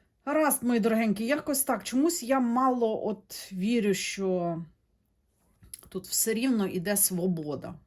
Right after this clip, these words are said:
От свобода йде. Натиснуть на кого треба, і буде свобода. Якось так. Не доведеться. Ну, вже і в самому початку тут розкрутять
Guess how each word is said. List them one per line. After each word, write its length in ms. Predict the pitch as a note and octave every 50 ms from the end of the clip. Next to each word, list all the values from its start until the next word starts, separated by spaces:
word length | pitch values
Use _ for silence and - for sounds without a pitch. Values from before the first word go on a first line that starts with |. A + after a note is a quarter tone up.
| _ _ _ - -
От 160 | D#3 D#3 -
свобода 580 | - - F3 F3+ F3 D3+ D3+ C#3 C3 C3 C3
йде. 300 | C3 C#3 - - F#2 - - - _ _ _ _ _ _ _ _ _ _ _ _ _ _ _ _ _ _ _ _
Натиснуть 680 | E3 F3+ G3 F#3 - D#4 F4 F#4 F4+ - D#4+ D#4 D4 D4+
на 120 | D4+ C#4
кого 240 | C#4 - C#4 C4 C4
треба, 380 | C4 B3 A3+ A#3 A3 G3+ G3+ F#3+
і 120 | F3+ -
буде 280 | A3 G#3 A3 F3 G3 F#3+
свобода. 680 | - - - E3+ E3+ D#3+ D3 C#3 B2+ A#2+ A#2+ A#2 - - _ _ _ _ _ _ _ _ _ _ _ _ _ _ _ _ _ _ _ _ _ _ _
Якось 420 | - - A3 A3+ A3 G#3 F#3 - -
так. 380 | - C#3+ A#2+ - - - - _ _ _ - - - - - _ _ _ _ _ _ _ _ _ _ _
Не 180 | G#3 B3+ D#4+ E4+
доведеться. 1000 | D#4 D4+ C4+ A#3+ C4 A#3+ F3+ F3+ D#3 C#3 C3+ C3 - - - - C#3+ C#3+ C#3 C#3+ - - _ _ _ - - _ _ _ _ -
Ну, 60 | F#4+ A4+ A4 G4+
вже 200 | C4 C#4+ D4 D4
і 280 | C#4 - B3 B3 C4 B3+
в 120 | A#3 A3 G3+
самому 500 | - - C4+ B3+ B3+ B3 A#3+ A#3 A#3 G#3+
початку 580 | - A#3+ - - A3 F3 - - - - E3
тут 340 | - - E3 C#3+ - - - - _ -
розкрутять 960 | F#3 A3 C4+ C4 - - - C#4 D4 D#4+ F4+ F4 F4 E4+ E4 D#4+ - - -